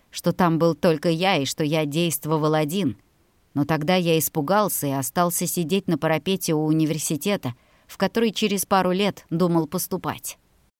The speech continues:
Кирилл показался мне полным психом. Лучше бы он тоже дал мне в лицо, и тогда он стал бы для меня понятным и предсказуемым, но он был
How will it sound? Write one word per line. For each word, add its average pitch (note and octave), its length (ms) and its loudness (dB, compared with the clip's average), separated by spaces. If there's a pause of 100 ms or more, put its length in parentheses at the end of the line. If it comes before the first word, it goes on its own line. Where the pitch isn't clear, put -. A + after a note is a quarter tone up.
(240)
Кирилл A3 400 4
показался F#3 640 2
мне F#3 200 2
полным F#3+ 480 0
психом. C3+ 600 -4 (720)
Лучше D#3 360 0
бы D#3+ 100 0
он F3 200 2
тоже E3+ 320 0
дал D3 260 2
мне D#3 180 4
в C#3+ 60 -4
лицо, D#3 400 -4 (280)
и D#3+ 120 -2
тогда F#3+ 320 2
он F#3+ 100 2
стал G3+ 300 2
бы F3 140 0
для F3 180 2
меня F#3 260 2
понятным F3+ 600 2
и F3 120 -4
предсказуемым, E3 1000 0 (220)
но F3 160 4
он F#3+ 220 2
был F#3 260 0